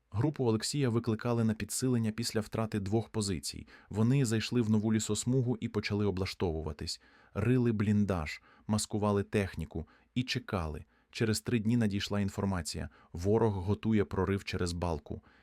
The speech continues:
Їхня група мала зайняти спостережний пункт і зупинити в разі прориву. У складі семи людей вони вийшли в сірій зоні. Сутеніло. Все було вкрите пилом і сажею.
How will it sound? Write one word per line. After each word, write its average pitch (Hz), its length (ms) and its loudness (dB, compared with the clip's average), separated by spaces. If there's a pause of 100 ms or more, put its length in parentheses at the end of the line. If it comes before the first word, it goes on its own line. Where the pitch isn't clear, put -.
(100)
Їхня 120 380 -4
група 117 280 -4
мала 101 260 0
зайняти 98 400 -4
спостережний 92 640 -4
пункт 110 380 -4
і 95 60 -4
зупинити 98 500 -2
в 90 60 -6
разі 87 240 -2
прориву. 78 540 -6 (540)
У 107 80 -4
складі 123 380 -2
семи 107 260 2
людей 101 300 0
вони 98 200 -2
вийшли 98 340 -4
в - 60 -6
сірій 104 360 -2
зоні. 82 420 -6 (440)
Сутеніло. 90 800 -6 (540)
Все - 220 -4
було 127 220 0
вкрите 110 360 -2
пилом 113 440 -2
і 110 60 -6
сажею. 78 580 -6